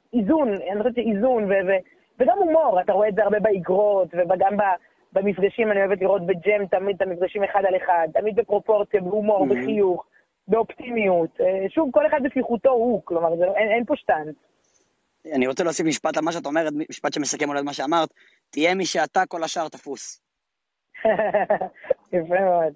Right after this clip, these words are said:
Speaker 1: כן.
Speaker 2: אני רוצה לסיום, רק ל-, מקודם אמרנו, זו נקודה שלא מספיק לפי דעתי המחשנו אותה, דיברנו פה על הרבה נושאים, על הרבי, על זה שהוא יצר מנהיגים, על זה שהוא אמר שהכי חשוב זה החיים עצמם, ההורות עם הילדים, על זה שהוא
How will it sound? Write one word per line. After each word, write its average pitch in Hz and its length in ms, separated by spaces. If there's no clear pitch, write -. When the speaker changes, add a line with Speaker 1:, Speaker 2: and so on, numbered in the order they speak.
Speaker 1:
כן. 170 220
Speaker 2:
אני 143 480
רוצה - 180
לסיום, 156 440
רק 139 180
ל-, 135 320
מקודם 156 320
אמרנו, 151 220
זו 139 120
נקודה 143 260
שלא 139 140
מספיק 139 280
לפי 135 140
דעתי 131 180
המחשנו 131 360
אותה, 117 220
דיברנו 147 280
פה 147 80
על 143 60
הרבה 143 200
נושאים, 147 280
על 135 80
הרבי, 135 340
על 123 60
זה 135 80
שהוא 131 160
יצר 139 160
מנהיגים, 139 420
על 127 60
זה 131 100
שהוא 135 180
אמר 135 180
שהכי 131 400
חשוב - 180
זה 131 80
החיים 139 260
עצמם, 139 380
ההורות 127 280
עם 139 60
הילדים, 135 440
על 131 100
זה 147 80
שהוא 147 380